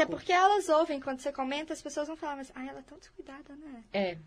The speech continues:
Speaker 1: Não, ela não é
Speaker 2: É.
Speaker 1: descuidada, é o cabelo dela.
Speaker 2: É, não, e o com-, é muito comentário mesmo. E na negação da, da velhice, tem mais um tanto de coisa, né? Tem a plástica, o
Speaker 1: É,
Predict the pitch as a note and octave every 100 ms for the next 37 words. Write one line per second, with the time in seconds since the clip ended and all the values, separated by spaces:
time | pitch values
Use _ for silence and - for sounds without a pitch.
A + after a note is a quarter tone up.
0 | - _ A4 A4 F4+ F#4 G#4 G#4 C#4+ E4
1 | D#4+ B3 B3 - A#4 A4 A#4 F#4+ G#3 _
2 | _ _ _ - G3+ G3 F#3+ F#3 G3+ G3
3 | D#3+ F#3+ G3+ G3+ G#3+ G#3 F#3+ F3+ G3+ F#3
4 | D3+ D#3 - - - - - D4 - F3+
5 | A3+ A3+ A3+ G#3 C4+ D4 - - F#3 F#3
6 | E3+ E3+ F3+ F#3 A#3 B3+ D#4 D4+ D4+ D4
7 | C#4 - A3+ F#3 F3 F#3 F#3 F#3+ G3+ F3+
8 | E3 - -